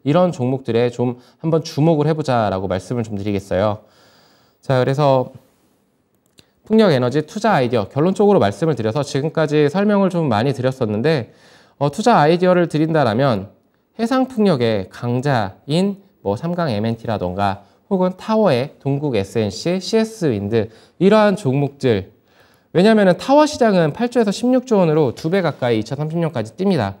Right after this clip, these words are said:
근데 현재 백 개 수준의 기업밖에 없고, 그리고 풍력 하부 구조물을 만드는 데에 가-, 대해서 대량 생산 체계를 가진 글로벌 업체들이 그렇게 많지만은 않습니다.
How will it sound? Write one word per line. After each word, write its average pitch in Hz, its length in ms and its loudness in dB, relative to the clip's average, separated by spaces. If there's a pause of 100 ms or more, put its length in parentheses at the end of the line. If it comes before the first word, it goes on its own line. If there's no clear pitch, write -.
근데 135 320 -4 (220)
현재 196 380 -2 (160)
백 131 200 -6
개 190 140 -2
수준의 165 340 -4
기업밖에 127 460 -4
없고, 117 480 0 (260)
그리고 151 320 0
풍력 240 400 0
하부 226 180 -2
구조물을 123 460 -2
만드는 117 400 0
데에 107 260 0
가-, - 200 -10 (120)
대해서 120 440 0 (300)
대량 196 320 2
생산 220 300 0
체계를 202 420 -2
가진 113 560 -4 (260)
글로벌 202 320 4
업체들이 123 440 -2
그렇게 - 280 -6
많지만은 139 680 -2
않습니다. 98 540 -4